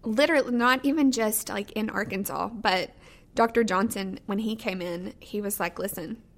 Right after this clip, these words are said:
this is, this is the doctor that literally writes the books on this stuff, and he's training other doctors all around the world."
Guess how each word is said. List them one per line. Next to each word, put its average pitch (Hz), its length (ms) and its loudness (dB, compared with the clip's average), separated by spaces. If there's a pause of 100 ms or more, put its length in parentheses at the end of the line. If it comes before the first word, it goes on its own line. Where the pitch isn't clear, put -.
(340)
this 226 240 0
is, 269 340 -2
this 226 200 2
is 254 140 -2
the 254 80 4
doctor 208 300 2
that 190 180 0
literally 190 460 -2
writes - 360 -6
the 202 120 -8
books - 540 -8
on 254 120 -2
this 262 160 0
stuff, 262 440 2
and 208 120 -6
he's 208 200 -2
training 247 400 4
other 196 180 -2
doctors 202 600 -4 (540)
all 202 160 0
around 202 200 -2
the 190 100 -4
world." 220 400 0